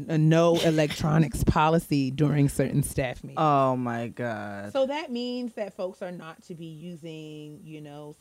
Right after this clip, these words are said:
Speaker 1: cell phones, laptops, anything that may be potentially,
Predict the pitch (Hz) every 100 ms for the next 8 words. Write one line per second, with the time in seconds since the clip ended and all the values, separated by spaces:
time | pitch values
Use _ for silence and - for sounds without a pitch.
0 | - 285 277 - 233 220 208 202 202 -
1 | - 185 185 - - 180 170 165 160 160
2 | _ _ _ _ _ _ 285 339 - 277
3 | 262 202 170 165 165 160 160 156 151 147
4 | 156 - _ _ _ _ - 208 - 180
5 | - 170 156 156 156